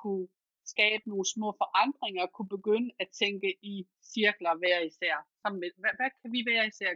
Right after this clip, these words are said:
gøre? Jamen, vi har alle sammen en indre cirkel, det er vores indre bæredygtighed. Vi har også en ydre cirkel, det er det, vi går i verden med. Og begynde at opdage, er jeg primært ude i den ydre cirkel hele tiden? Altså, leverer jeg varen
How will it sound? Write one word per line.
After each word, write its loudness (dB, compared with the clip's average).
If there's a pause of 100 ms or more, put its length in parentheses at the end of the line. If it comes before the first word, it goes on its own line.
(100)
gøre? -6 (460)
Jamen, -8
vi 2
har 6
alle 2
sammen 2
en -8 (140)
indre 0 (160)
cirkel, -2 (220)
det -4
er -8
vores -2 (140)
indre -2 (100)
bæredygtighed. 2 (440)
Vi -4
har 2
også 0
en -6 (120)
ydre 4 (140)
cirkel, -2
det -4
er -2
det, -2
vi -8
går 4
i -2
verden 2
med. -8
Og -14
begynde 2
at 6
opdage, -2 (680)
er 10
jeg 6 (140)
primært 4
ude -6
i -6
den -4 (100)
ydre 0 (140)
cirkel -4
hele -4
tiden? -10 (120)
Altså, -4 (160)
leverer 6
jeg 4 (100)
varen 6